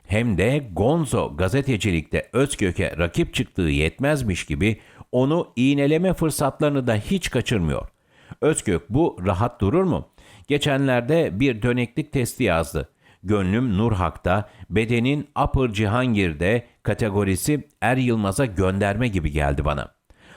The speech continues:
Upper Cihangir kafelerinin tadını almışsın.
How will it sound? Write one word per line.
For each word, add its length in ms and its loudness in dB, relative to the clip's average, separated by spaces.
Upper 360 0
Cihangir 640 0
kafelerinin 760 2
tadını 500 0
almışsın. 600 0